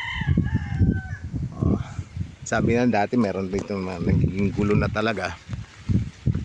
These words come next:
Kaya, right, nawala pa naman, pero kaya nga kami umakyat ngayon dahil sa parang nati-, nagtitrete ng, ano nga, sabi kahapon, magdadala ng bulldozer,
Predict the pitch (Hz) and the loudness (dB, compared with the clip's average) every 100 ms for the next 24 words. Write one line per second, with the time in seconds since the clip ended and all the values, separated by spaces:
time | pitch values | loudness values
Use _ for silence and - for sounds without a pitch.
0 | - - 98 95 107 104 92 95 95 87 | -4 -4 -2 0 0 0 2 2 2 2
1 | 98 95 87 - 98 98 95 90 87 - | 0 0 0 0 2 2 2 0 -2 -4
2 | - - - - 98 107 107 113 117 117 | -6 -20 -18 -4 0 2 2 0 2 4
3 | 113 120 113 117 104 101 101 - 104 98 | 4 4 2 2 2 2 0 0 0 4
4 | 98 95 101 98 98 117 110 - - - | 4 4 4 4 2 2 2 0 -2 -2
5 | - 104 - 110 104 - 107 101 98 95 | 0 2 4 4 2 0 0 0 -2 -4
6 | 98 92 98 98 95 92 - - - - | -6 -8 -8 -6 -6 -8 -12 -14 -16 -16
7 | - - - 80 80 90 85 87 104 95 | -12 -10 -8 -6 -6 -6 -4 -2 0 -2
8 | 90 90 90 92 95 92 92 92 90 98 | -2 -4 -4 -4 -4 -4 -4 -6 -6 -4
9 | 98 - 87 | -4 -6 -10